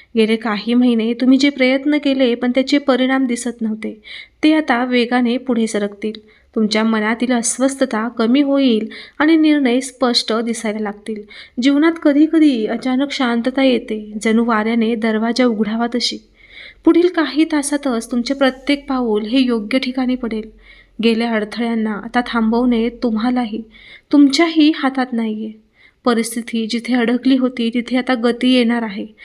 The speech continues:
लोकांचा तुमच्यावरचा विश्वास वाढेल आणि कामातील अस्थिरता तुमची ओळख बनेल.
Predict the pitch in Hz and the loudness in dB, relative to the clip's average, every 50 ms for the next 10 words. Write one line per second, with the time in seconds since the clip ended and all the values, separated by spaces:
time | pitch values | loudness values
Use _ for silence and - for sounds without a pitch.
0 | - - - - _ - 294 294 294 311 330 320 330 349 349 339 294 269 269 262 | -20 -20 -20 -8 _ 2 2 4 4 2 2 2 2 2 2 2 2 2 2 0
1 | 277 277 294 320 320 320 - 311 294 277 269 269 269 262 262 269 269 269 - 269 | 0 2 2 0 0 2 0 2 2 2 0 -2 -2 -2 -2 -2 -2 -2 -4 -4
2 | 262 254 254 247 226 233 - - 247 254 269 269 269 262 240 233 240 262 269 277 | -2 0 0 0 0 0 -2 0 -2 -2 -2 0 0 0 0 0 0 0 0 0
3 | 277 269 269 247 262 - - - 294 302 294 294 240 220 220 220 - - - - | 0 0 0 0 -2 -4 0 2 2 2 2 0 -2 -4 -4 -8 -12 -16 -20 -20
4 | - _ _ - 320 302 294 - 240 240 262 269 254 214 208 214 214 208 208 220 | -20 _ _ 2 4 4 4 2 0 -2 0 0 0 0 -2 -2 -4 -6 -8 -8
5 | 214 214 214 | -6 -8 -10